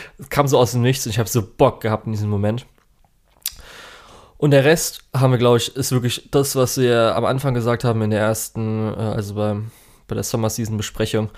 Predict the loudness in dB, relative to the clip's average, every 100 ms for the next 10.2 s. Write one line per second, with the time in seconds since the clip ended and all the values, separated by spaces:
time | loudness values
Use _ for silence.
0 | -18 -20 -10 -8 -6 -2 0 0 -2 -2
1 | 0 -2 -2 -4 -2 -2 -2 0 0 0
2 | 0 0 2 0 0 -2 -4 -6 -4 -4
3 | -4 -10 -12 -14 -14 -18 -20 _ _ _
4 | _ _ _ _ _ _ _ -12 -2 2
5 | 4 4 2 2 2 2 2 0 -2 -4
6 | -2 -2 -2 -2 0 -2 -2 -6 -4 -4
7 | 0 0 0 0 0 0 2 2 0 -4
8 | -8 -8 -2 0 2 2 -2 0 -2 -2
9 | -8 -18 -20 _ -6 -4 -4 -2 0 0
10 | 0